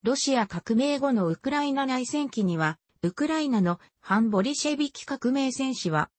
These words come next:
ハイダマークを名乗った。また、ウクライナ中央ラーダの精鋭部隊は、シーチ重兵隊を名乗り、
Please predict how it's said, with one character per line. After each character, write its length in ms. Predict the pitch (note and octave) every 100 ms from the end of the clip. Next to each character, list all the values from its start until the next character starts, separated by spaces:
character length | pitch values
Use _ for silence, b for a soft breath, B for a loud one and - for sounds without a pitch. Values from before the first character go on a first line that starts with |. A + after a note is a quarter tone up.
| b
ハ 160 | - G#3+
イ 100 | C#4
ダ 100 | D4
マ 160 | C#4+
ー 60 | C4
ク 200 | - F#3+
を 100 | F#3
名 120 | F3
乗 120 | F3+
っ 80 | F#3 -
た。 200 | - C3 _ _ _ _
ま 160 | F#3 F#3+
た、 260 | - G#3 - _ -
ウ 100 | D#3+
ク 140 | C4
ラ 140 | D4+
イ 40 | D4
ナ 140 | D4
中 320 | C#4 C4+ D4+
央 180 | B3+ G3
ラ 220 | G3 C4+
ー 20 | B3+
ダ 140 | G3
の 100 | D#3+
精 380 | - G3+ A#3+ A#3
鋭 40 |
部 120 | A3
隊 260 | A3 F3+ E3
は、 200 | D3+ E3 _ _ -
シ 260 | - C4
ー 60 | C#4
チ 160 | -
重 260 | C4 C#4 C4+
兵 220 | B3 B3
隊 260 | A#3+ A#3 A3+
を 80 | G#3+
名 160 | G3+
乗 100 | F3+
り、 220 | F3+ D#3